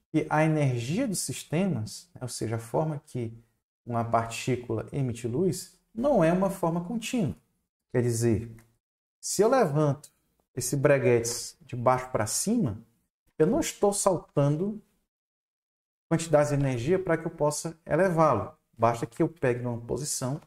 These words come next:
e eleve. Mas isso é nos sistemas macroscópicos, ou seja, vocês estão vendo esse bichinho aqui, né?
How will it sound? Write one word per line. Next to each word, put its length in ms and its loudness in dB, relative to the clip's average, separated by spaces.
e 100 -2
eleve. 500 0
Mas 260 2
isso 420 0
é 120 2
nos 140 0
sistemas 880 -4
macroscópicos, 920 -2
ou 40 -10
seja, 420 0
vocês 180 -6
estão 260 2
vendo 240 0
esse 240 -4
bichinho 360 -2
aqui, 600 0
né? 300 -6